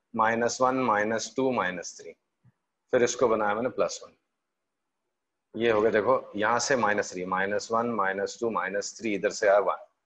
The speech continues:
फिर उसके बाद गया मैं माइनस टू, ये देखो इधर माइनस टू, ठीक है। So ये है आपका माइनस वन, माइनस टू, माइनस थ्री, ये प्लस वन,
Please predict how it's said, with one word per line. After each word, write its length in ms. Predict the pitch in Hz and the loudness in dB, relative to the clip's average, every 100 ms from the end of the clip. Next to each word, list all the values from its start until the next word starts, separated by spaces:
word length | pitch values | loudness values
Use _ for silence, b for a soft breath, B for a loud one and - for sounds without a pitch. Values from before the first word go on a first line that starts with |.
| _ _ _ - | _ _ _ 4
फिर 120 | 147 | 6
उसके 260 | 143 - 135 | 6 4 6
बाद 300 | 123 117 107 | 8 6 6
गया 200 | 120 123 | 6 6
मैं 100 | 131 | 4
माइनस 600 | 113 107 110 120 - - | 6 6 6 4 2 0
टू, 180 | - - - - _ - - _ - - - | 0 0 -4 -20 _ -20 -20 _ -20 -8 -2
ये 80 | |
देखो 220 | 87 95 98 | 0 2 2
इधर 120 | 101 | 0
माइनस 420 | 98 90 90 - | -2 -6 -8 -10
टू, 120 | 85 - _ _ _ _ _ _ | -14 -18 _ _ _ _ _ _
ठीक 120 | 107 | -2
है। 240 | 117 - - _ _ _ _ - | 0 -2 -14 _ _ _ _ 2
So 520 | 104 110 120 139 147 - - _ _ _ _ _ _ _ _ _ _ | 4 8 8 6 -2 -12 -20 _ _ _ _ _ _ _ _ _ _
ये 280 | 101 110 113 | -2 4 4
है 180 | 104 117 | 6 4
आपका 760 | 110 - - 117 123 147 147 - - _ _ _ _ _ _ _ _ _ - | 4 2 0 2 4 2 -4 -14 -20 _ _ _ _ _ _ _ _ _ -2
माइनस 400 | 107 107 113 113 | 0 2 2 2
वन, 120 | 123 | 0
माइनस 500 | 123 101 101 107 107 | 2 2 0 0 -2
टू, 100 | 127 | 0
माइनस 480 | 117 95 95 107 - - | 2 2 0 -2 -4 -2
थ्री, 180 | 131 | -2
ये 180 | 135 107 | 0 0
प्लस 440 | 104 - 107 104 - | -2 2 0 2 0
वन, 220 | 123 143 | 0 0